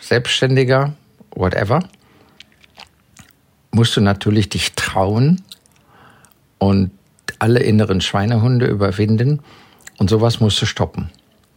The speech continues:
Sonst gehst du pleite, ne? Ist ganz klar. Egal, wie viel Reserven, wie viel Kraft du hast, wie viel Geld du besitzt, ähm, das muss man stoppen. Sonst zieht es dir den Saft,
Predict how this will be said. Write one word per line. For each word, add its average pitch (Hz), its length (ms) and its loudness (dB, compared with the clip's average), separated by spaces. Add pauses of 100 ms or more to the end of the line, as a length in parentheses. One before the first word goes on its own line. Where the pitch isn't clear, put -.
(280)
Sonst - 600 -2 (580)
gehst - 220 -2
du 139 60 2
pleite, 131 420 -2
ne? 120 140 0 (160)
Ist - 120 -14
ganz 123 200 -2
klar. - 240 -4
Egal, 110 460 -2
wie 107 120 2
viel 110 380 2 (320)
Reserven, 104 580 0
wie 101 60 0
viel 90 180 -2
Kraft - 420 -6
du 117 80 2
hast, 127 300 0
wie 110 100 2
viel 104 160 0
Geld 127 460 2
du 123 100 0
besitzt, 120 540 0 (580)
ähm, 104 440 2
das 98 180 -2
muss 123 180 2
man 98 120 2
stoppen. 170 540 0 (840)
Sonst - 680 0 (320)
zieht 127 260 0
es - 320 -2 (280)
dir 101 100 0
den 90 360 -2 (220)
Saft, - 580 -6